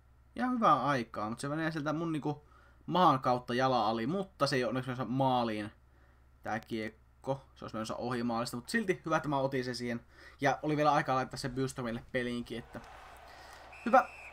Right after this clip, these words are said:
torjunta taas meille siihen. Oi, se vaihtoi ikävästi suuntaan, mutta... Meni onneksi ohi maalista.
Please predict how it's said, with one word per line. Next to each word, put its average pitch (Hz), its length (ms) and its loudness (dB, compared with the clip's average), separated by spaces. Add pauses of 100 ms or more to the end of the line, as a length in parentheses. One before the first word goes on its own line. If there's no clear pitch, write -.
(140)
torjunta 156 320 2
taas 127 300 0
meille 123 260 -2
siihen. 123 540 -2 (4000)
Oi, 185 300 12
se 151 180 4
vaihtoi 143 360 4
ikävästi 127 360 2
suuntaan, 113 540 -2
mutta... 107 280 -8 (760)
Meni 120 180 0
onneksi 120 260 0
ohi 131 100 2
maalista. 120 520 2